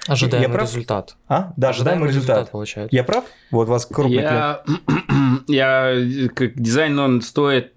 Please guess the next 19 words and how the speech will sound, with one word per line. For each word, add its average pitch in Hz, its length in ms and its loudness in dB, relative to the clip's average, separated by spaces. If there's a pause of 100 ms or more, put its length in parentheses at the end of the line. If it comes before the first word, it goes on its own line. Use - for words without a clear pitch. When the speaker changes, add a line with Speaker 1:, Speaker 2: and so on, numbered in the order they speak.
(140)
Speaker 3:
эм, 117 1200 2
типа, - 200 -8
хороший, 127 340 -4
блядь, - 320 -6
как - 160 -16
сказал 110 220 -2
Лебедев, 107 320 0
да, 110 80 0
опять 117 320 -4
же, - 180 -14
хороший 143 320 -2
дизайн 127 380 -2
от 127 200 -4
недорогого 123 420 2
не 120 80 0
так 127 180 -4
сильно 120 240 0
отличается 123 560 -2
по, 117 180 -2